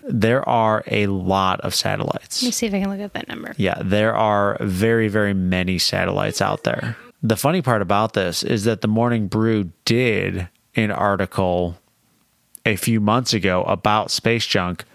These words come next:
Speaker 1: when the Chinese satellite was coming back down to Earth.
Speaker 2: Really?
Speaker 1: Yeah, and it was talking about how many satellites there were and, and how it is kind of getting more crowded. But you have to, you have to realize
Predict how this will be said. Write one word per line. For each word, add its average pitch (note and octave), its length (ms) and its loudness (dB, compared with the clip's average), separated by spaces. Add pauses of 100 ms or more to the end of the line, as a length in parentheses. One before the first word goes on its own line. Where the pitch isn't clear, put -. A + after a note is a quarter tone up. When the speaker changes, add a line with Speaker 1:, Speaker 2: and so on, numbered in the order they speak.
(400)
Speaker 1:
when G#2 680 2 (300)
the A#2+ 80 2
Chinese G2+ 540 0
satellite F#2 540 0
was G2 160 -2
coming F#2 320 -2
back F2 260 -2
down F2 380 -2
to - 200 -4
Earth. - 440 -2
Speaker 2:
Really? B3 640 -2 (160)
Speaker 1:
Yeah, G#2 340 0 (160)
and G#2 200 2
it G#2+ 100 2
was A2 200 0
talking G#2 380 2
about G2 260 2
how G2+ 360 0
many G2 680 0 (320)
satellites F#2 800 0
there F#2+ 140 0
were F#2 400 2
and, F#2 320 -4
and G#2+ 180 -2
how G2+ 300 0
it G2+ 120 0
is G#2+ 540 0 (360)
kind A2 460 0
of B2+ 140 -2
getting C3 300 2
more C3 180 2
crowded. C3+ 520 0 (840)
But B2 280 2
you A#2+ 100 4
have A#2+ 180 0
to, G2 400 2
you A2 120 2
have G#2+ 120 0
to A2+ 80 2
realize F#2+ 720 0